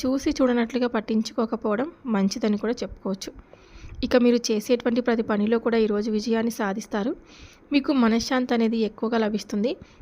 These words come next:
మీరు అనుకున్నది జీవితం అనేది రోజు ఉం-, తప్పకుండా ఉండడం చూస్తారనమాట. విద్యార్థులకు కూడా మీ కల నెరవే-, నెరవేరేటువంటి అవకాశం, మంచి స్థాయికి చేరుకుంటారండి. వ్యాపారస్తులకైతే మంచి లాభాలు కనిపిస్తున్నాయి.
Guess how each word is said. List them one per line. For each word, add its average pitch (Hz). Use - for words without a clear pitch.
మీరు 254
అనుకున్నది 254
జీవితం 226
అనేది 214
రోజు 208
ఉం-, 214
తప్పకుండా 226
ఉండడం 214
చూస్తారనమాట. 208
విద్యార్థులకు 240
కూడా 240
మీ 226
కల 220
నెరవే-, 214
నెరవేరేటువంటి 226
అవకాశం, 214
మంచి 226
స్థాయికి 233
చేరుకుంటారండి. 220
వ్యాపారస్తులకైతే 226
మంచి 214
లాభాలు 220
కనిపిస్తున్నాయి. 208